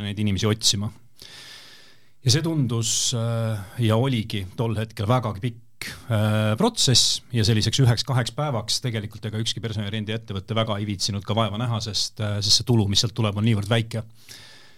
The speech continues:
Aga samal ajal, äh, Manpoweris töötades tegelikult nägime me hästi palju ka juba neid inimesi, kes tulid meie juurde jutuga, et väga tore, tahaks tööd teha küll,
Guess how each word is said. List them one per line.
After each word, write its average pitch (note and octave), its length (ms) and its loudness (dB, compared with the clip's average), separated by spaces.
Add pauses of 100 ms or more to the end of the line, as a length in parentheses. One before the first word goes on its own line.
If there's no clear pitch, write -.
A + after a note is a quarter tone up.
(560)
Aga F#2+ 140 2
samal F3 320 2
ajal, A#2 280 0 (140)
äh, A2+ 720 0
Manpoweris A#2+ 420 -2
töötades A2 400 -2
tegelikult B2 400 2
nägime A2+ 320 4
me A2 140 4
hästi - 260 -2
palju B2+ 320 2
ka G#2+ 160 -4
juba A#2 300 0 (320)
neid C#3+ 260 2
inimesi, G#2+ 480 -4
kes G#2+ 220 4 (340)
tulid C3+ 240 4
meie B2+ 240 6
juurde G#2 320 0
jutuga, A2+ 320 -4
et A#2 160 0
väga A2+ 160 2
tore, F3+ 160 2
tahaks G#2+ 240 0
tööd A#2+ 240 2
teha A2+ 160 2
küll, D3+ 240 2